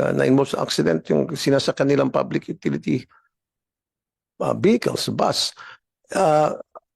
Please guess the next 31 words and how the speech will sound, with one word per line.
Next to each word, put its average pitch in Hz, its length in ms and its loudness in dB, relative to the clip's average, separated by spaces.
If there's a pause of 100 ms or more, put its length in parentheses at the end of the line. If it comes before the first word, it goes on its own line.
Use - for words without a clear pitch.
(100)
ang 202 160 4
gagawin 190 400 8
nyo 185 80 8
lang 190 80 6
po 170 160 2
siguro, 175 640 6 (560)
magtawag 139 560 4
na 143 160 6
lang 120 80 0
po 143 80 2
kayo 143 480 4
sa, 117 400 0 (400)
sa - 240 0
chairman 139 480 4
ng 131 80 2
Barangay 123 480 2
Hugan. 104 560 0 (1300)
Ayan, 117 240 0
ang 101 80 -8
bilis 113 160 -2
ko, - 160 -4
sir, 156 160 2
mag-isip, 131 480 -2
ano? 113 160 -8 (640)
It's - 80 -12
just 160 160 -2
a 139 80 0
one 165 160 0
phone 160 160 0
call 156 160 2
away. 139 320 0